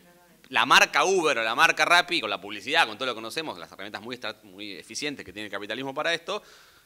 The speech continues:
eh, no lo llamaría nadie. Si pone un cartel en la casa que dice, "Reparto cosas a domicilio" o "Transporto cosas a domicilio",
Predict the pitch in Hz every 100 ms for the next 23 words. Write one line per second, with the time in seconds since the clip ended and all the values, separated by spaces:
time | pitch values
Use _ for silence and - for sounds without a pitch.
0 | _ 98 85 69 - _ _ _ - 147
1 | 147 180 175 143 156 196 156 123 127 185
2 | 165 147 180 175 139 170 175 156 135 143
3 | 143 123 107 127 127 127 170 160 160 160
4 | 143 139 113 117 131 135 175 165 165 180
5 | - - 110 127 123 165 170 147 139 151
6 | 143 147 175 170